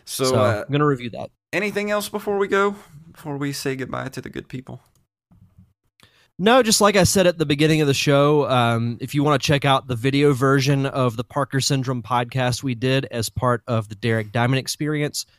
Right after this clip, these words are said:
Speaker 2: you can go to facebook dot com slash D Diamond Podcast. Or if you wanna wait for the traditional audio version, that will be available this Thursday, and that will be the last show I do for that podcast until September.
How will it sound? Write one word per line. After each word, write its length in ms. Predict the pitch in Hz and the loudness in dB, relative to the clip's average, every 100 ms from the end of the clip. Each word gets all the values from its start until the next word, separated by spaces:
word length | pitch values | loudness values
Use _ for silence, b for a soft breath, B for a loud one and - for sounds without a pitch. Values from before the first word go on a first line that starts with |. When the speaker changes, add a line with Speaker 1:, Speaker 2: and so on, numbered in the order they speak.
| _ - | _ -10
Speaker 2:
you 100 | 151 | -6
can 220 | 147 143 | -4 0
go 100 | 135 | 0
to 80 | 127 | 2
facebook 460 | - 151 - 151 | 2 2 2 0
dot 220 | 139 127 - | 0 0 0
com 320 | 135 135 131 | 2 2 2
slash 360 | - 123 117 | 0 0 0
D 180 | - 123 | 0 -2
Diamond 320 | 123 120 107 - | 0 0 -2 -2
Podcast. 680 | 131 139 151 147 147 - - _ _ _ | 0 0 -2 -2 -2 -6 -16 _ _ _
Or 200 | 165 196 | 2 4
if 120 | - | 4
you 100 | 202 | 2
wanna 200 | 196 190 | 4 4
wait 240 | 165 170 131 | 4 2 2
for 120 | 156 | 0
the 100 | 151 | 0
traditional 520 | 147 139 143 160 139 | 0 2 2 2 2
audio 360 | 131 139 143 143 | 4 4 4 2
version, 440 | 147 147 151 135 | 0 0 0 0
that 160 | 131 127 | 0 0
will 100 | 117 | 0
be 180 | 127 | 0
available 680 | 120 110 120 123 113 110 110 - _ _ | 0 2 2 0 0 0 0 -6 _ _
this 280 | 113 151 - | -2 0 2
Thursday, 680 | 165 156 147 139 139 135 131 | 4 4 4 4 2 4 2
and 300 | 135 127 127 | 0 -2 0
that 160 | 135 135 | 0 0
will 240 | 139 156 | 2 2
be 340 | 139 135 131 127 - _ _ - | 2 0 0 -2 -6 _ _ -4
the 100 | 127 | 0
last 400 | 123 139 139 - | 4 6 6 4
show 380 | - 139 131 120 | 4 6 6 6
I 160 | 120 | 2
do 600 | 117 123 123 120 117 117 - | 2 2 4 2 0 -2 -8
for 320 | - - 135 123 | -16 -2 0 2
that 220 | 123 - | 0 0
podcast 680 | 117 117 107 113 107 104 | 2 2 2 2 2 0
until 320 | - 110 117 107 | -2 -6 -4 -6
September. 560 | - - 104 104 - | -6 -10 -14 -16 -18